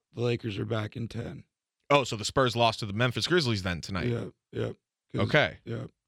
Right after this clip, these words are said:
Speaker 1: So as we speak, the Lakers at the tenth.
Speaker 2: Okay, they are a half game above the Spurs for tenth.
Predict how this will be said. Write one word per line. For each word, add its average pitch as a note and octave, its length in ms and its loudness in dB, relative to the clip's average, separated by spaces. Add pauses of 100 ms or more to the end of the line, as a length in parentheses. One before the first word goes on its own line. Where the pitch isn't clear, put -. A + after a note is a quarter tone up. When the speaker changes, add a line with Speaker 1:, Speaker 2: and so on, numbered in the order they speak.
(200)
Speaker 1:
So - 460 -8 (680)
as C#3 300 0
we C#3 140 0
speak, - 680 -2 (1000)
the B2+ 80 0
Lakers A2 440 0
at G#2+ 300 -4
the - 120 -8
tenth. A2+ 380 -6 (500)
Speaker 2:
Okay, G#2+ 340 2
they A2 180 2
are G2+ 120 4
a F#2+ 60 2
half C3 320 0
game B2+ 200 -2
above A2 300 2
the G#2 80 -2
Spurs G2+ 480 0
for G#2 160 -2
tenth. F2+ 480 -4